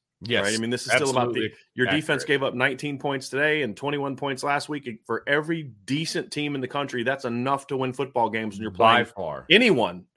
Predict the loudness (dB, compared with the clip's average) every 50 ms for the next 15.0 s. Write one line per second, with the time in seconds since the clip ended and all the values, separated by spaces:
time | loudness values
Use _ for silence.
0 | _ 0 2 4 4 4 2 -2 -8 -6 -4 -2 0 4 4 6 6 4 2 2
1 | 0 -4 -6 -10 -16 -20 _ _ -2 0 2 2 4 4 4 4 4 4 6 6
2 | 8 8 6 6 4 -2 -8 0 0 0 0 0 -2 -4 -4 -4 -8 -10 _ _
3 | _ _ _ _ _ _ -8 -4 -4 -4 -2 -2 -2 0 0 0 0 0 0 0
4 | 0 -2 -2 -2 -4 -4 -4 -6 -4 -2 0 0 0 -4 -6 -6 -6 -6 -4 -4
5 | -4 -2 -2 -2 -2 -2 -4 -6 -6 -2 0 0 0 2 2 2 2 2 2 0
6 | -2 -2 -6 -6 -6 -6 -4 -4 -4 -4 -4 -4 -2 0 0 2 0 2 0 0
7 | 0 0 -2 -4 -4 -4 -4 -8 -8 -8 -2 0 0 0 0 0 -4 -6 -10 -20
8 | -20 _ -8 -2 0 2 2 2 0 -2 -6 _ _ _ _ _ _ 0 0 0
9 | 0 0 -4 -2 0 0 0 0 4 6 6 6 6 6 4 4 4 4 4 4
10 | 4 0 -4 -2 0 2 2 2 2 0 0 -2 -2 -2 -4 -4 -6 -10 -8 -8
11 | -6 -8 -6 -4 -2 -2 -2 -2 -2 -4 -4 -4 -6 -8 -4 -4 -4 -4 -4 -6
12 | -4 -4 -6 -6 -12 -20 _ _ _ _ _ -10 -4 -2 -2 -2 -2 -6 _ _
13 | _ -6 -2 0 2 2 2 -2 -6 _ _ _ _ _ _ _ _ _ _ _
14 | _ _ -20 -20 _ _ _ _ -8 -8 -8 -6 -4 -2 0 0 0 -2 -6 _